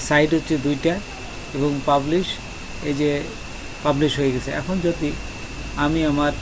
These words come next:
এই যে ওয়েবসাইটে এসে রিফ্রেশ করি, তাহলেই দেখবেন যে আমার যে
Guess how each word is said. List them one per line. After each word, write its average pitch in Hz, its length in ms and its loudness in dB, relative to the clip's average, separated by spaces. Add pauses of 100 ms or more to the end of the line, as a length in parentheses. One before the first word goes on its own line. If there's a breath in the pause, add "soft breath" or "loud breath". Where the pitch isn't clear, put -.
(640)
এই 170 160 2
যে 151 280 4 (540)
ওয়েবসাইটে 165 640 4
এসে 139 320 2 (640)
রিফ্রেশ 170 540 6
করি, 143 240 2 (520)
তাহলেই 165 320 8
দেখবেন 143 420 0
যে 175 160 0 (840)
আমার 143 400 4 (460)
যে 143 360 4